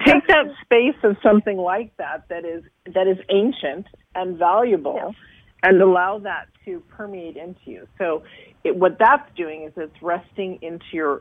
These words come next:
Speaker 1: into your mental state, into your, um, you know, the upper levels of, of, of your brain working.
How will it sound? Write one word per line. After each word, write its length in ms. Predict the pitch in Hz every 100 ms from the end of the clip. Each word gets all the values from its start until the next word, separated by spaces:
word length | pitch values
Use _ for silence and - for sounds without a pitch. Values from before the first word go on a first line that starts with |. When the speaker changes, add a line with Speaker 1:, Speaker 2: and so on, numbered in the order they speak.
| -
Speaker 1:
into 280 | 151 147 -
your 140 | 156 143
mental 420 | 180 190 151 143 -
state, 320 | 143 120 -
into 360 | 151 147 - 151
your, 380 | 147 - 67 - -
um, 440 | 67 65 - - _ _ _ _ _ -
you 60 | 151
know, 240 | 160 135 - - -
the 100 | 143
upper 320 | 139 151 156
levels 420 | 151 143 135 135 139
of, 120 | 127 - -
of, 220 | 143 131 - _ 143
of 160 | 147
your 100 | 156
brain 540 | 131 139 147 139 135 - -
working. 440 | 147 208 - -